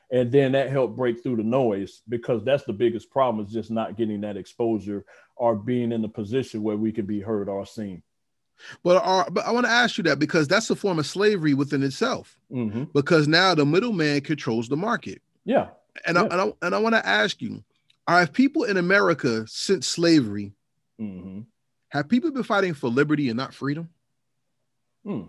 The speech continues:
Speaker 1: that's a good question. I think you make a good point there. Um, I think we fight for the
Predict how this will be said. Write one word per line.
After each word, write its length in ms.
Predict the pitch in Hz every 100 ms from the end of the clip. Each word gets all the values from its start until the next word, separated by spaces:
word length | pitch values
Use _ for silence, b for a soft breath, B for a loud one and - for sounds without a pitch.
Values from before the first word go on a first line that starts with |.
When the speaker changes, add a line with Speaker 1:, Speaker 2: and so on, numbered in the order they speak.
| _ -
Speaker 1:
that's 180 | 165 156
a 60 |
good 180 | 147 160
question. 520 | - 160 - 135 110 - _ _ _ _ _ _ _ _ _ _ _ _ _ _ _ _
I 140 | 170
think 440 | 190 - 240 233 -
you 400 | 214 196 185 147 B B _
make 260 | 160 175 165
a 40 |
good 280 | 135 156 156
point 340 | 170 131 107
there. 280 | 110 95 - b b b b _ 120
Um, 600 | 117 117 113 110 107 117 _ _ _ _ _ _ _ _
I 80 | 147
think 320 | - 190 156
we 160 | 160 151
fight 400 | - 170 147 -
for 180 | 165 135
the 200 | 127